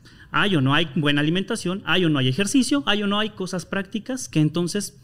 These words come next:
tienen que ver ya no con la parte, sí, indirectamente con la parte emocional, ¿no? Por detrás van a nutrir que quieras hacer alguna actividad, pero entonces no es una realidad de primer orden. ¿Qué hay desde un punto de vista médico? Y por eso no trabajo yo sesgando nada.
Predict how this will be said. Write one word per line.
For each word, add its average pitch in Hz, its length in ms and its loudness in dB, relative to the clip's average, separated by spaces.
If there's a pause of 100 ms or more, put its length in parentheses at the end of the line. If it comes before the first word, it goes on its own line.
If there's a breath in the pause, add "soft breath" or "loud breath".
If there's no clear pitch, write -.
(140)
tienen 185 240 2
que 180 100 0
ver 180 120 0
ya 175 140 0
no 185 120 -2
con 170 140 0
la 135 100 -4
parte, 165 420 -6
sí, 269 280 -6
indirectamente 185 600 -2
con 165 100 -4
la 143 80 -2
parte 156 220 -4
emocional, 131 360 -4
¿no? 202 120 -6
Por 147 180 -8
detrás 143 320 -4
van 151 140 0
a 160 300 -4
nutrir 151 340 0
que 151 100 -6
quieras 147 220 -2
hacer 139 120 -6
alguna 135 260 -6
actividad, 151 280 -4 (340 loud breath)
pero 165 120 2
entonces 214 240 2
no 208 120 0
es 214 120 -4
una 208 100 0
realidad 185 220 -2
de 180 60 -4
primer 180 220 0
orden. 139 300 -2 (380 loud breath)
¿Qué 196 180 0
hay 214 300 0
desde 160 200 0
un 170 100 -2
punto 170 220 -4
de 156 60 -2
vista 160 220 -6
médico? 262 260 0
Y 190 60 2
por 180 140 2
eso 190 120 2
no 190 140 0
trabajo 175 360 -2
yo 165 140 -2
sesgando 156 420 -2
nada. 214 240 -6